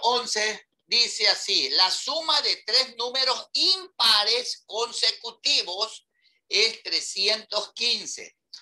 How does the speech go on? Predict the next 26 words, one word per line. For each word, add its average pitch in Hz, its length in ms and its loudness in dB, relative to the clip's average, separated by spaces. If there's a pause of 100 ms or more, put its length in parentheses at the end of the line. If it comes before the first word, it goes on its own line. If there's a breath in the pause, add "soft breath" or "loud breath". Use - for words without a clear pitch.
(240 loud breath)
Pero 208 260 2
dice 247 280 -2 (120)
tres 196 220 -4
números. 220 600 0
Si 208 120 -4
nosotros 202 480 -2
queremos 233 440 2
tres 233 280 2
números, 202 540 0 (420 soft breath)
podemos 202 400 2
poner 196 360 2
aquí, 190 320 2
vea, 147 460 0
el 135 220 -4
uno, 208 760 2 (680)
el 117 220 -6
dos 202 720 4 (380)
y 143 140 -8
el - 180 -4
tres. 208 380 0
¿Por 208 200 -10
qué? 262 260 -4
Porque - 280 -8
dice 190 400 -10
tres 214 220 -4
números. 175 720 -4